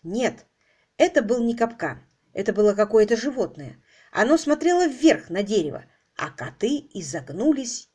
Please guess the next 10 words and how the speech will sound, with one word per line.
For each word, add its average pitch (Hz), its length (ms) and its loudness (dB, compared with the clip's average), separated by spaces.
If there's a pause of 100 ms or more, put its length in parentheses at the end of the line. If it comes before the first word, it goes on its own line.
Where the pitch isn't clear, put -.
и - 180 -16
ощетинились. 160 1000 -12 (600)
«Коко!» — 285 640 8 (100)
закричал 202 480 -2
Квиллер. 180 360 -6
«Не 208 220 0
прыгай! 320 640 2 (180)
Оставайся 311 680 2
на 359 120 2
дереве!» 311 520 0